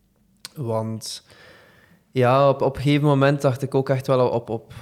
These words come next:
ja, opgeven en zo. Maar dan denk ik, die kracht dat ik daar nu uitgehaald heb van te finishen, dat me wel gaat verder helpen naar, ja, de komende jaren toe.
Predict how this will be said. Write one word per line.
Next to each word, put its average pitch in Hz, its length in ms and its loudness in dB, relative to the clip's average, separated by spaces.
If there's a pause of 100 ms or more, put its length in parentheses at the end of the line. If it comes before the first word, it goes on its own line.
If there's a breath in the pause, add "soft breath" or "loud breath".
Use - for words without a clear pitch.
ja, 113 380 -4
opgeven 147 560 -4
en 147 120 -2
zo. 151 340 -4 (100)
Maar 117 380 -4
dan 113 360 -2
denk 120 260 -4
ik, 117 160 -12
die 113 260 -8
kracht 123 300 -4
dat 123 100 -4
ik 113 60 -8
daar 117 80 0
nu 120 140 -2
uitgehaald 123 400 -4
heb 123 140 -2
van 120 140 -8
te - 100 -18
finishen, 123 420 -8
dat 113 140 -6
me 107 80 -8
wel 110 220 -2
gaat 110 420 -6
verder 113 240 -6
helpen 110 340 -8
naar, 107 480 -8
ja, 101 180 -12
de - 100 -18
komende 110 300 -6
jaren 107 340 -8
toe. 110 160 -10